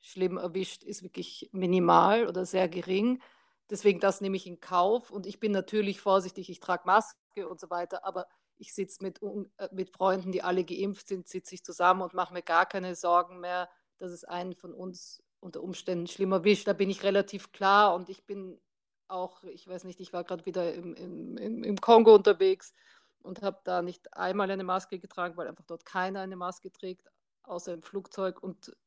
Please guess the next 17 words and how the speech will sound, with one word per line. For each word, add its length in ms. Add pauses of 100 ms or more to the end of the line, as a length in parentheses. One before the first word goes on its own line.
(300)
das 220
ist, 400 (300)
also 220
ich, 380
sozusagen 420
meine 160
persönliche 440
Angst 320
ist 180
oder 240 (100)
Sorge 560
ist 240
einfach 480 (520)
nicht 360
mehr 220
da. 380
Und 240